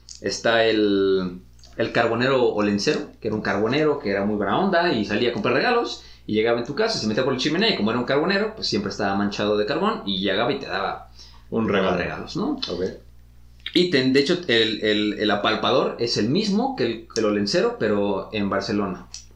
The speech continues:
Speaker 1: Digo, en, en, en Galicia, perdón.
Speaker 2: Galicia.
Speaker 1: Que a mí se me hace un poco más inteligente que San Nicolás, porque ahí tenían un sindicato de carboneros.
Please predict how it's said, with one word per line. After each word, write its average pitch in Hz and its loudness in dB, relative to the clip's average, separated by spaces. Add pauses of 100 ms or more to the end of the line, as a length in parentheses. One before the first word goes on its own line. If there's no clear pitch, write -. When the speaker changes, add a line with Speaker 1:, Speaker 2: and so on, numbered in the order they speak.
(320)
Speaker 1:
Digo, 127 2
en, 110 -2
en, 104 0
en 104 0
Galicia, 110 0
perdón. 87 -6 (280)
Speaker 2:
Galicia. - -4 (360)
Speaker 1:
Que 131 2
a 131 4
mí 151 2
se - -2
me 156 0
hace 156 0
un - -2
poco 151 0
más 143 0
inteligente 139 0
que 151 0
San 165 -2
Nicolás, 220 0
porque - -2
ahí 120 2
tenían 117 2
un 113 -2
sindicato 123 -4 (220)
de - 0
carboneros. 233 4